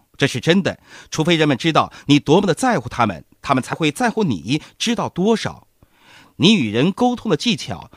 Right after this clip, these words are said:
在《领导力二十一法则》这本书中，我讲到亲和力法则。领导者在得人之前，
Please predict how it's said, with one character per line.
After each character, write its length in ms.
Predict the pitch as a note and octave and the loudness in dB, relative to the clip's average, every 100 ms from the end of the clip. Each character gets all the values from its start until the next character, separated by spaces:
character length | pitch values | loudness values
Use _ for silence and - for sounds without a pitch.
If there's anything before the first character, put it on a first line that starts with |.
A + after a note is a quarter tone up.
| - | -10
在 140 | - D#3 | -2 0
《领 140 | F#3 | 0
导 140 | G3+ F#2+ | 0 -2
力 160 | C3+ | -2
二 160 | D#3 D3+ | 2 0
十 140 | - | 2
一 120 | G3 B3 | 0 0
法 260 | - D#2+ | -2 -10
则》 180 | - A#2+ G3+ | -6 0 0
这 120 | - | 0
本 120 | D#2+ | -6
书 200 | - C#3 | -4 -2
中， 260 | C#3+ C#3+ C3+ _ | 2 2 0 _
我 140 | B2+ | -2
讲 200 | D3 G#2 | 0 -2
到 280 | F2 A2 D#2 _ | -4 -6 -6 _
亲 340 | - A3 A#3+ | -2 2 2
和 200 | - A2+ | 2 0
力 160 | F#3 D#3+ | 0 0
法 240 | - F2 | -2 -6
则。 280 | E2 F2+ D2+ _ _ _ - - - | -8 -14 -14 _ _ _ -20 -20 0
领 180 | C3+ F#3+ | 2 4
导 140 | D3 | 2
者 260 | C#3+ G#2 - - - | 0 -6 -10 -20 -4
在 260 | F3 C3 | 0 0
得 260 | A2+ C3+ G3 | -2 0 0
人 160 | E3+ | 0
之 160 | D#3+ A#3 | -2 -2
前， 440 | G3+ - F#2+ D3+ | -6 -6 -4 -4